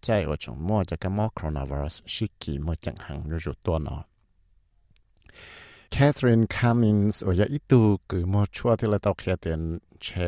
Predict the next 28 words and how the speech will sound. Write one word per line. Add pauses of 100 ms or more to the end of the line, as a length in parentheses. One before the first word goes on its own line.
(120)
chở
mua
nâng
một
xí
cho (320)
chua (320)
vaccine
ăn
tàu
hàng
thiên
này
thế. (1600)
Nhưng
mua
nâng
nu
nu (220)
tàu
hàng
thì
mua
nâng
sản
nó
cho
chua